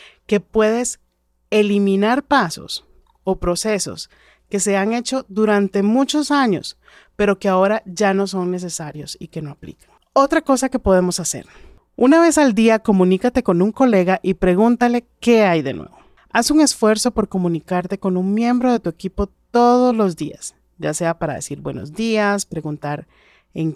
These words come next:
qué están trabajando o cómo se sienten. Yo recuerdo que cuando vivía en la vida corporativa, trataba de evitar esos cafés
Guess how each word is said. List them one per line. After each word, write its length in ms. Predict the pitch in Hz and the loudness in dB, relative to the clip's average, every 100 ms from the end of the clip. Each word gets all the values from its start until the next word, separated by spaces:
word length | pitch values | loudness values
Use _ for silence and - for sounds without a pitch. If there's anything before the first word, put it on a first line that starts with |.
| _ | _
qué 160 | 214 226 | 0 0
están 300 | - 190 180 | 0 -4 -4
trabajando 880 | 156 127 - 196 220 214 214 208 - | -4 -6 -4 0 2 2 2 0 -4
o 140 | 165 | -8
cómo 360 | - 180 170 165 | -6 -4 -4 -4
se 140 | 156 | -8
sienten. 540 | - 160 147 - - - - | -8 -6 -8 -12 -20 -8 0
Yo 100 | 214 | 0
recuerdo 480 | 254 269 247 254 | 2 2 2 2
que 120 | 247 196 | 0 0
cuando 540 | 180 170 165 165 160 | 0 0 2 0 0
vivía 400 | 160 170 175 196 | -2 -2 0 0
en 100 | 214 | 0
la 120 | 208 | 2
vida 180 | 190 196 | 2 2
corporativa, 800 | 202 214 214 214 214 214 185 180 _ - | 0 -4 -2 -4 -2 0 0 -4 _ -4
trataba 400 | 185 180 196 202 | -2 0 0 0
de 80 | 226 | 2
evitar 600 | 180 165 180 185 196 202 | 0 -2 0 0 0 -4
esos 460 | 190 196 220 214 - _ | -4 -2 -4 -6 -10 _
cafés 760 | 190 - 226 208 180 - - | -4 0 0 0 -2 -6 -16